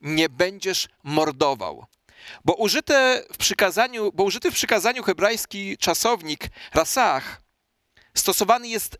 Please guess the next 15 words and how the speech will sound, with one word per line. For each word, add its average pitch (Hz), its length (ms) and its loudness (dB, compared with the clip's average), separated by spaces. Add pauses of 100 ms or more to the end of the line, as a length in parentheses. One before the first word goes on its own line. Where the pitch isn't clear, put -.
wyłącznie 190 1040 0 (680)
na 165 500 0
określenie 214 680 2
zabójstwa 208 880 0
człowieka, 202 880 0 (800)
i 214 80 -2
to 220 140 4
zabójstwa 208 720 0
zaplanowanego, 202 1160 2 (440)
będącego 196 1040 2 (180)
wyrazem 180 720 2 (100)
egoizmu. 180 800 0 (420)
Stąd - 380 -2
tytuł 311 300 -2
kazania: 143 600 0